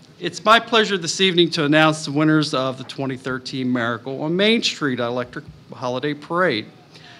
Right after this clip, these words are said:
A panel of three judges consisting of local business owners assessed each parade entry on theme,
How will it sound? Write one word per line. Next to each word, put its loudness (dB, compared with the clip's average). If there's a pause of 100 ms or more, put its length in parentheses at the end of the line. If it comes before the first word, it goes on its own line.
(520)
A -12
panel 6
of 2
three 2
judges 6
consisting -2
of -4
local 0
business -2
owners -4
assessed -6
each -6
parade 0
entry -4
on -8
theme, 0